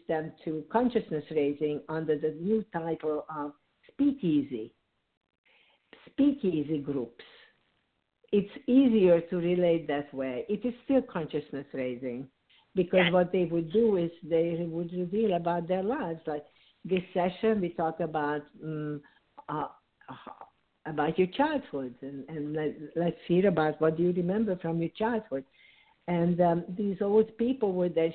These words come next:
Speaker 1: share these stories, and immediately the barricades put up, uh, are just torn down, because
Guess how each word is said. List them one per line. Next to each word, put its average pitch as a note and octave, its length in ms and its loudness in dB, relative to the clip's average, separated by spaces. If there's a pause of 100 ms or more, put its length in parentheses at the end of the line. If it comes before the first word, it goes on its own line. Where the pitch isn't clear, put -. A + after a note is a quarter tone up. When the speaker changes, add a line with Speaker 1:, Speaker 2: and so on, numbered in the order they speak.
Speaker 1:
share G3+ 160 0
these F#3 200 -4 (100)
stories, G#3+ 420 -2
and E3 160 -2 (520)
immediately F#3+ 960 2 (220)
the D3 320 -4 (260)
barricades D#3+ 720 -2 (160)
put D3+ 160 -4
up, C#3+ 260 -4 (180)
uh, C#3 320 -8
are C3 280 -8 (420)
just B2+ 220 -8 (600)
torn C3 300 -4
down, C3+ 400 -2
because C#3+ 400 -6